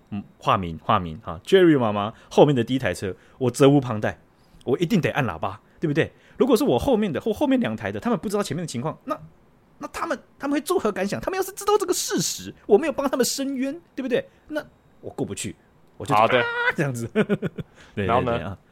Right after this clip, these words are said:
Speaker 1: 然后 Jerry 妈妈不为所动，Jerry 妈妈还是等 Jerry 出来，Jerry 上车之后她才走这样子。
Speaker 2: 干，Jerry 太过分了吧，Jerry。
Speaker 1: 呃，不是 Jerry 的问题啦，
Speaker 2: 哦。
Speaker 1: 就，但是 Jerry 希-，希望他以后呢，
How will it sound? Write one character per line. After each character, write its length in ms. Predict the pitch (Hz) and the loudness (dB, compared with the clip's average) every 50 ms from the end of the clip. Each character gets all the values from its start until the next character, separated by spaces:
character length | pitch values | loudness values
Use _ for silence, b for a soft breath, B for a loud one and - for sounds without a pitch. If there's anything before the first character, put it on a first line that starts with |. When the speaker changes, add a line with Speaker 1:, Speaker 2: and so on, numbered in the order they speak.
| b b b b b b b b | b b b b b b b b
Speaker 1:
然 120 | 110 113 123 | 0 2 4
后 400 | 151 139 131 127 120 110 - - _ _ _ _ - | 4 4 4 4 2 -2 -6 -12 _ _ _ _ 2
Jerry 160 | - 185 190 | 4 4 4
妈 100 | 135 101 | 4 2
妈 120 | 98 98 | 0 -2
不 120 | 104 - 147 | -4 -2 0
为 120 | 110 98 | 0 0
所 180 | 110 - 90 78 | 0 -2 -6 -6
动， 140 | - 120 98 - - | -4 -6 -6 -6 -2
Jerry 120 | - 202 226 | 0 2 4
妈 100 | 170 117 | 4 4
妈 80 | 120 | 4
还 80 | 117 110 | 2 0
是 80 | - | 2
等 140 | - 127 117 110 | 2 2 4 8
Jerry 280 | - 170 - 202 131 | 6 8 8 8 6
出 220 | - - - 175 165 | 4 4 4 4 6
来， 200 | - 117 101 B B B B | 6 2 0 B B B B
Jerry 260 | - 214 233 160 123 | 2 4 6 6 6
上 180 | - 175 - 143 | 6 4 4 4
车 140 | - 147 | 4 2
之 80 | 135 147 | 2 2
后 40 | 123 | 0
她 140 | - 135 120 | 0 0 0
才 120 | - 107 | 0 -2
走 260 | 104 - - 101 80 92 | -4 -4 -6 -8 -8 -6
这 80 | 101 | -6
样 160 | 107 101 101 | -4 -4 -4
子。 140 | 98 - - | -6 -8 -2
Speaker 2:
干， 260 | - 247 208 175 135 | 2 4 4 4 4
Jerry 420 | - - - 240 220 190 208 214 190 | 0 -4 -2 2 2 4 4 2 4
太 160 | - 226 220 | 2 2 2
过 180 | - 208 233 208 | 2 0 -2 0
分 200 | - 247 208 190 | 2 2 4 4
了 80 | 185 170 | 4 4
吧， 140 | 180 143 | 4 2
Jerry。 480 | 135 - 202 190 196 196 190 165 127 107 | 2 2 2 2 4 4 4 2 2 0
Speaker 1:
呃， 60 | - 127 | -2 -4
不 140 | - - | -2 -2
是 120 | 135 170 165 | 0 0 4
Jerry 280 | - 139 139 147 135 | 8 8 10 10 8
的 100 | 101 107 | 6 4
问 200 | 107 123 151 127 | 4 4 4 4
题 220 | 113 - - - - | 2 -4 -8 -6 -2
啦， 120 | 135 131 | 0 0
Speaker 2:
哦。 60 | 123 117 | 0 2
Speaker 1:
就， 100 | 135 175 | 0 0
但 120 | 160 190 | 0 0
是 80 | 160 170 | -2 0
Jerry 320 | - 180 202 185 156 113 | 2 4 4 4 4 2
希-， 220 | 107 - - 151 - 147 | 0 -2 -6 -10 -10 -12
希 160 | - - 208 | -10 -4 -2
望 120 | 240 214 | 0 0
他 120 | 156 - - | 0 -2 -4
以 160 | - 233 107 | -2 -2 -2
后 200 | 101 - 202 180 | 0 0 -2 -2
呢， 140 | 165 165 | -2 -4